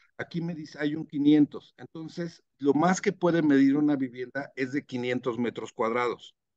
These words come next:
Si por, si el terreno vale mil metros, yo podría construir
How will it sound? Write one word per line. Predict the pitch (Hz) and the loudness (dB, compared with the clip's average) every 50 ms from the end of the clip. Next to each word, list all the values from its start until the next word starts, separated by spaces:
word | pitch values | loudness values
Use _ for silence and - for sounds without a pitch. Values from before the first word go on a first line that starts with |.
| _ _ _ _ _ _ _ _ _ _ _ _ _ _ _ _ | _ _ _ _ _ _ _ _ _ _ _ _ _ _ _ _
Si | _ - - 135 | _ -8 -6 -6
por, | - _ - 135 139 139 - | -2 _ 4 4 4 2 0
si | - 151 143 | -4 -4 -4
el | 131 - | -2 0
terreno | - 156 139 180 190 196 202 185 | 0 2 4 4 4 4 4 4
vale | 180 175 170 165 | 4 4 4 4
mil | 160 156 160 156 151 143 | 4 4 2 4 4 4
metros, | 135 131 127 123 - 127 135 170 - - _ _ _ _ _ _ _ _ _ - | 4 2 2 0 -2 -4 -6 -6 -8 -14 _ _ _ _ _ _ _ _ _ -2
yo | 143 143 - | 0 0 2
podría | - 156 143 135 135 135 - | 4 4 4 6 4 2 2
construir | - 139 127 - - 131 131 127 131 143 135 - | 0 0 0 -2 0 2 4 4 4 4 0 -2